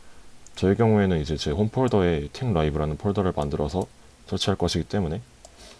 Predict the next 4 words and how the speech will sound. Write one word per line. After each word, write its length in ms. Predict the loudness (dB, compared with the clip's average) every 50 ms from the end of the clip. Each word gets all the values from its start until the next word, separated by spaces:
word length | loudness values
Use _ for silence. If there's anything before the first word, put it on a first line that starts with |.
| -20 -20 -20 -20 -14 -8
이런 240 | -4 -2 0 0 0
식으로 680 | 0 0 -2 -2 0 0 0 2 2 2 2 0 -2 -8 -18 -20 -20 -20 -20 -20 -20 -12 -8
입력을 320 | -6 -4 -2 0 0 0 0
해주겠습니다. 580 | -2 -2 -4 -6 -6 -6 -8 -12 -12 -12 -12